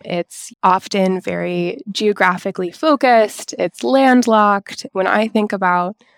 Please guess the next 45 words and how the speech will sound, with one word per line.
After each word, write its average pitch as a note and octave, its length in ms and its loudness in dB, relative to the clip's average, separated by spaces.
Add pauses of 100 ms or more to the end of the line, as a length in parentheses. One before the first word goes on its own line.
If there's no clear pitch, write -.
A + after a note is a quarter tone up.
(160)
my G3 180 2
local G3 300 0
community, F#3+ 500 -2
I F3 100 -2
often F3 400 -2
think F3+ 160 -6
about D#3+ 400 -6
volunteer F3 600 -2
work F#3 340 -6
that F#3 120 -6
I F3+ 120 -2
do F3 300 -2
with F3 220 -6
organizations F3 640 -4
like - 180 -14
Special - 420 -12
Olympics A3+ 580 0
and F#3+ 100 0
the F3 60 -4
people - 300 -8
that F3 120 -8
I F3 80 -10
see F#3 260 -10
there. G3+ 460 0 (600)
And G3+ 200 0
then F#3+ 420 4
once G#3+ 280 0
I G#3 400 2
got E3+ 220 -6
to - 80 -12
my E3 180 -2
teen C4+ 260 2
years A3 340 2
and F#3+ 120 -8
started F3+ 320 -2
getting F3 280 -2
more E3+ 380 -2
involved F3 640 -2
online, F#3+ 800 2
I F3+ 220 -4
was F3+ 140 -10
introduced F3+ 580 -4
to - 120 -6
this F3 280 -4
much F3 420 -2